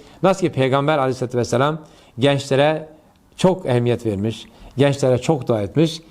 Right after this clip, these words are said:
gerçekten Bediüzzaman Hazretleri de gece gündüz kimi düşünmüş biliyor musunuz? Gençleri düşünmüş. Bir gün yanıma parlak birkaç genç geldiler. Hayat ve gençlik ve hevesat cihetinden gelen tehlikelerden sakınmak için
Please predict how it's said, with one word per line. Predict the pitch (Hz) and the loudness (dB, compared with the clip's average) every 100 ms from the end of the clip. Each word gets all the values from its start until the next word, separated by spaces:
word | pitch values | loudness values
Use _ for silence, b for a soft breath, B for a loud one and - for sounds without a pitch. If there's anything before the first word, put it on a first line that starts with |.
| b - | b 0
gerçekten | 139 - 110 120 | 0 0 -2 0
Bediüzzaman | 107 107 127 139 | 0 2 2 2
Hazretleri | 120 110 113 117 113 | 2 0 0 0 0
de | 113 | 2
gece | 120 135 135 | 2 2 2
gündüz | 117 117 - | 0 -2 -2
kimi | 127 120 | 0 0
düşünmüş | - 107 | -2 -2
biliyor | 95 123 | 0 0
musunuz? | 120 120 127 - B B - | 2 0 0 -4 B B 0
Gençleri | 120 104 104 101 | 0 2 -2 -4
düşünmüş. | 98 - - - - - | -6 -12 -12 -14 -14 0
Bir | 196 | 2
gün | 196 202 | 4 2
yanıma | 170 165 170 208 226 B B B _ | 2 2 2 2 0 B B B _
parlak | 151 170 214 214 170 | 2 4 2 0 -2
birkaç | 170 202 214 214 | -2 -2 -2 0
genç | 156 165 165 | 0 0 -2
geldiler. | 123 104 98 80 - _ _ _ _ _ b b _ | -4 -4 -6 -12 -16 _ _ _ _ _ b b _
Hayat | - 143 220 226 | 2 4 4 4
ve | 185 | 2
gençlik | 151 151 156 156 208 240 - b b b b | 2 2 0 0 0 -2 -8 b b b b
ve | 123 143 | 0 2
hevesat | 151 165 160 214 175 | 4 2 2 0 2
cihetinden | 165 160 151 151 156 | 2 2 2 0 2
gelen | 170 147 135 104 - b b - | 2 2 0 -2 -8 b b -2
tehlikelerden | 156 165 170 165 156 147 147 | 2 2 2 2 4 2 0
sakınmak | 127 151 147 165 180 190 | -2 -4 -2 0 2 2
için | 180 190 202 | 0 0 -2